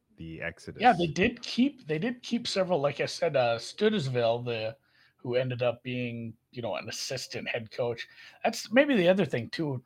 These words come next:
Speaker 2: to just touch back on, you know, becoming the leader of men right away because you've never been the head coach.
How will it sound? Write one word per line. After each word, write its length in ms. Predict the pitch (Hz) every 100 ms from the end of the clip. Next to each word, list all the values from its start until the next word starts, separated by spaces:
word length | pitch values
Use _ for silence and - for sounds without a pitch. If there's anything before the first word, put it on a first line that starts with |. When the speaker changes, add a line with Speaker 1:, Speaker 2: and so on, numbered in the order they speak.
| -
Speaker 2:
to 140 | 113
just 340 | 127 123 -
touch 260 | - 143 -
back 300 | 117 123 -
on, 320 | 117 113 113 - -
you 80 |
know, 80 | 113
becoming 460 | 113 123 139 127 117
the 80 | 120
leader 340 | 120 127 123
of 80 | 107
men 500 | 113 113 120 123 107
right 260 | 104 101 113
away 420 | 107 107 113 113
because 320 | 110 - 107
you've 160 | 107 -
never 180 | 110 107
been 200 | 117 117
the 80 |
head 160 | 117 117
coach. 400 | - 123 127 -